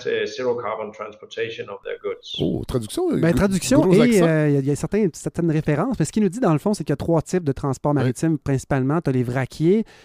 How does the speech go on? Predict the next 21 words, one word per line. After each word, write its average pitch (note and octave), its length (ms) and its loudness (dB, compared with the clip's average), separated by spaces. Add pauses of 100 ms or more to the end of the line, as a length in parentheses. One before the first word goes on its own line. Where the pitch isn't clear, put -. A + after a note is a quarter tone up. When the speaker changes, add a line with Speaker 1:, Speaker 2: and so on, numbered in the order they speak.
(140)
Speaker 3:
les B2+ 260 -4 (260)
tankers, C#3 480 0
donc B2+ 200 -2
les A#2+ 100 -6
pét-, B2 180 -6
les B2 80 -6
pétroliers, C3 680 0
Speaker 2:
Oui. B2+ 80 -4 (220)
Speaker 3:
et F3+ 260 4
finalement C#3+ 420 -2
le C3 120 2
transport C#3+ 380 -2
par C3 160 -4
conteneur C#3 420 0
qui - 120 -6
représente C3+ 400 0
soixante-quinze D3+ 480 0
pour C3 140 -8
cent D3+ 120 -2
des B2+ 200 2
émissions C#3+ 560 0